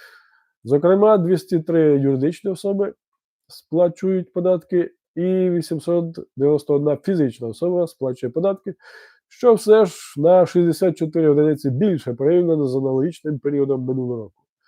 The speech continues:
Водночас лише половина,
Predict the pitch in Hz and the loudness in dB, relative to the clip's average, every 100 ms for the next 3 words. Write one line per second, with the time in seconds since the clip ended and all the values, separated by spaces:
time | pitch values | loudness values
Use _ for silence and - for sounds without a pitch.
0 | _ _ _ _ _ _ _ 113 131 160 | _ _ _ _ _ _ _ -8 2 4
1 | 147 156 135 - 139 123 151 127 147 160 | 4 2 0 0 0 2 0 2 4 4
2 | 180 143 113 | 2 0 -2